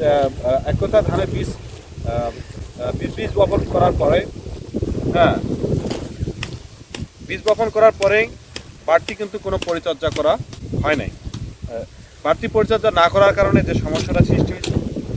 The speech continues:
আপনার বীজতলার চারাগুলো অনেক বড় ছোট হয়ে গেছে। আমরা দেখতে পাচ্ছি প্রচুর পরিমাণে শ্যামা, যে শ্যামাগুলা ধানের গাছের মতোই কিন্তু দেখতে। অনেকে কি করে,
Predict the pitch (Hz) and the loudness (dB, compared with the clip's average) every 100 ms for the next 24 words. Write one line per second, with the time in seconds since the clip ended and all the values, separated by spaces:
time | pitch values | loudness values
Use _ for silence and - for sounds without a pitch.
0 | - - - - - - - - - - | -2 0 4 6 4 2 -4 0 0 0
1 | - - - - - - - - - - | -2 -4 -4 -4 -2 2 4 4 2 0
2 | - - - - - - - - - - | 0 0 -2 -2 -2 -4 -6 -8 -6 -4
3 | - - - - - - - - - - | -4 -4 -6 -6 -8 -4 -4 -2 -6 -6
4 | - - - - - 123 - - - - | -6 -6 -4 -4 -2 -4 -6 -6 -4 -4
5 | - - - - - - - - - - | -2 -4 -6 -8 -10 -12 -8 -4 -2 -2
6 | - - - - - - - - - - | -2 -2 -2 -4 -6 -10 -10 -12 -14 -16
7 | - - - - - 156 - 170 185 185 | -14 -12 -12 -12 -12 -10 -6 -2 0 2
8 | 196 202 - - - - - - - - | 2 0 -4 -4 -4 -6 -8 -10 -12 -6
9 | 156 196 190 185 202 190 208 226 - - | -2 2 2 0 -2 -6 -6 -8 -12 -4
10 | - - - - - - - - - - | -2 -2 -4 -8 -12 -14 -12 -12 -8 -6
11 | - - - 147 180 196 220 - - 196 | -6 -8 -12 -4 -2 -2 -2 -4 -2 -2